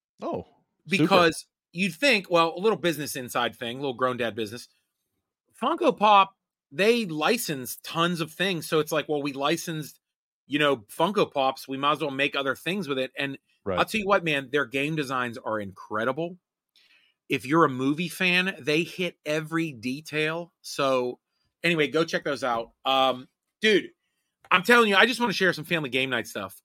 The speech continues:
Speaker 2: Uh,
Speaker 1: Yeah, yeah.
Speaker 2: I'm already, dude, I'm, I don't wanna be a three-hour podcast. Um,
Speaker 1: Although we could.
Speaker 2: We could be, 'cause I just, I could talk, talk, talk. Uh,
Speaker 1: Yeah.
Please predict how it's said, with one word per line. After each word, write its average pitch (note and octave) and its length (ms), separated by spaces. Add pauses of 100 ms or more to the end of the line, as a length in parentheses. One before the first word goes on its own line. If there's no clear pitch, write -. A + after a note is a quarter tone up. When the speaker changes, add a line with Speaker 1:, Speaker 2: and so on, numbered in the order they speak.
Speaker 2:
Uh, B2+ 360
Speaker 1:
Yeah, A#2+ 220 (120)
yeah. A#2+ 200 (120)
Speaker 2:
I'm D#3 140
already, F#3+ 340
dude, E3 360
I'm, G#3 120
I B3+ 160
don't A#3+ 100
wanna A#3 120
be G#3 120
a - 20
three-hour D3 460
podcast. G2+ 520 (420)
Um, A#2+ 540 (500)
Speaker 1:
Although B2+ 280
we A#2+ 140
could. A2 420 (380)
Speaker 2:
We A4 100
could - 200
be, E2 140 (380)
'cause C#3+ 160
I D3 120
just, C3+ 320
I C3+ 100
could A2+ 120
talk, A#2+ 180
talk, G#2 160
talk. - 200 (320)
Uh, G2 160
Speaker 1:
Yeah. G2+ 140